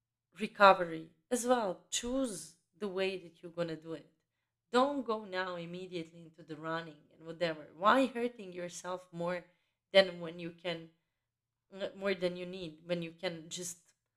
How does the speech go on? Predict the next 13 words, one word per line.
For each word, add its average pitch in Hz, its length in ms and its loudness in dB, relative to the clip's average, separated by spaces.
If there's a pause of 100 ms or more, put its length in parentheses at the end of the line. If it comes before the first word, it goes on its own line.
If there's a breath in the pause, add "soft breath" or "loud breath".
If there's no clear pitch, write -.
(1300)
do 202 220 -6
everything 185 540 -6
normal, 160 500 -4
especially 202 520 -4
if 196 120 -10
you 185 80 2
had 170 200 0
a 170 40 2
back-to-back 165 880 -2
pregnancies, 160 760 -8 (140)
probably 175 480 4
nothing 170 400 -6
has 170 340 -8